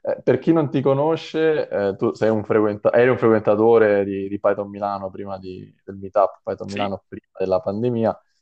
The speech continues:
Speaker 1: Eh, racconta a chi non ti conosce chi sei, di cosa ti occupi e come sei arrivato a Python.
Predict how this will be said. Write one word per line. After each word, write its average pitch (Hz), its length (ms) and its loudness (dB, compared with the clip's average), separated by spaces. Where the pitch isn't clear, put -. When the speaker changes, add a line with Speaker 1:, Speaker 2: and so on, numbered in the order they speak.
Speaker 1:
Eh, 104 440 2
racconta 135 560 0
a 113 60 0
chi - 100 -12
non 110 160 -8
ti - 80 -14
conosce 104 560 -4
chi - 160 -12
sei, 110 460 0
di 101 80 -4
cosa 98 240 -4
ti 95 100 -6
occupi 98 480 -4
e 95 160 -4
come 98 200 -10
sei 95 100 -4
arrivato 95 260 -2
a - 220 -6
Python. 90 260 -8